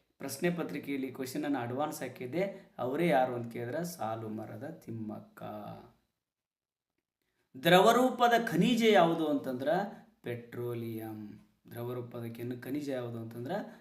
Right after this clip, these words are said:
ಪೆಟ್ರೋಲಿಯಂ. ಇನ್ನ ಸಿ ಎನ್ ಜಿ ಇಂಗ್ಲಿಷ್ನ ವಿಸ್ತೃತ ರೂಪ ಕೇಳ್ತಾನ, ಕಂಪ್ರೆಸ್ಡ್ ನ್ಯಾಚುರಲ್ ಗ್ಯಾಸ್ ಅಂತ ನೀವು ಅನ್ಬೋದು. ಇನ್ನು ಎಲ್ ಪಿ ಜಿ ಅಂತ ಕೇಳಿದ ಒಂದ್ಸಲ ಕ್ವಶನ್ ಕೇಳಿದ ಇದ್ರ ಬಗ್ಗೆ ವಿಸ್ತೃತ ರೂಪ ಕೇಳಿ ಬಿಟ್ಟಾನ ಮುರಾರ್ಜಿಯಲ್ಲಿ. ಅದಕ್ಕೇನಂತಾರೆ ಲಿಕ್ವಿಫೈಡ್ ಪೆಟ್ರೋಲಿಯಂ ಗ್ಯಾಸ್.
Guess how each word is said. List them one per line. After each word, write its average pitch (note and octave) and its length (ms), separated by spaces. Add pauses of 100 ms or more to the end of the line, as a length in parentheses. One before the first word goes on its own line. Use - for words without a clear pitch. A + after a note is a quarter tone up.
(140)
ಪೆಟ್ರೋಲಿಯಂ. A2+ 760 (320)
ಇನ್ನ G#3 180 (360)
ಸಿ D3 100
ಎನ್ F#3 440
ಜಿ F#3 100
ಇಂಗ್ಲಿಷ್ನ F3 600
ವಿಸ್ತೃತ C#3+ 460
ರೂಪ D3+ 200
ಕೇಳ್ತಾನ, C3+ 380 (480)
ಕಂಪ್ರೆಸ್ಡ್ F3 640
ನ್ಯಾಚುರಲ್ E3+ 800
ಗ್ಯಾಸ್ B2 600
ಅಂತ A#2 260
ನೀವು D3 220
ಅನ್ಬೋದು. G#2 480 (600)
ಇನ್ನು F#3+ 140
ಎಲ್ E3+ 260
ಪಿ A#3 160
ಜಿ A3+ 180
ಅಂತ A3 140
ಕೇಳಿದ G3+ 320
ಒಂದ್ಸಲ F#3 340
ಕ್ವಶನ್ F#3 360
ಕೇಳಿದ F#3 220
ಇದ್ರ D#3+ 140
ಬಗ್ಗೆ D3+ 220
ವಿಸ್ತೃತ D#3+ 380
ರೂಪ E3+ 180
ಕೇಳಿ D#3+ 240
ಬಿಟ್ಟಾನ E3 280
ಮುರಾರ್ಜಿಯಲ್ಲಿ. C#3+ 720 (280)
ಅದಕ್ಕೇನಂತಾರೆ E3+ 580
ಲಿಕ್ವಿಫೈಡ್ D#3 1500
ಪೆಟ್ರೋಲಿಯಂ D3 640
ಗ್ಯಾಸ್. - 500